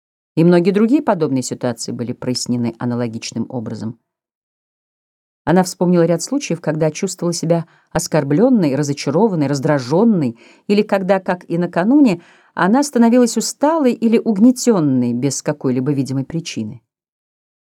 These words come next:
Она осознала, что все эти реакции проистекали из одного и того же источника, безотносительно к тому, какие другие факторы могли примешиваться. Если Питер опаздывал или не звонил, был занят не ею,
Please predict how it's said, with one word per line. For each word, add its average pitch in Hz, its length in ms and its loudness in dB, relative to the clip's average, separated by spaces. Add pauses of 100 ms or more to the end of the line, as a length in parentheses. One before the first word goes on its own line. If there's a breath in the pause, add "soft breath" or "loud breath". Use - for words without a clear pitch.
(560)
Она 185 180 4
осознала, 185 460 0
что 175 160 -8
все 180 200 -2
эти 175 140 -4
реакции 165 420 -2
проистекали 160 640 -2
из 147 160 -4
одного 143 320 0
и 139 40 -2
того 139 220 -4
же 135 120 -4
источника, 147 640 -4 (360 soft breath)
безотносительно 190 760 0
к - 60 -10
тому, 196 280 0
какие 185 320 -2
другие 165 420 0
факторы 180 480 -4
могли 139 380 -2 (320 soft breath)
примешиваться. 160 840 -2 (1000)
Если 269 260 2
Питер 294 400 2
опаздывал 185 800 -2 (100)
или 233 260 2
не 240 220 8
звонил, 196 640 0 (140)
был 285 240 2
занят 208 520 0
не 214 180 4
ею, 120 400 0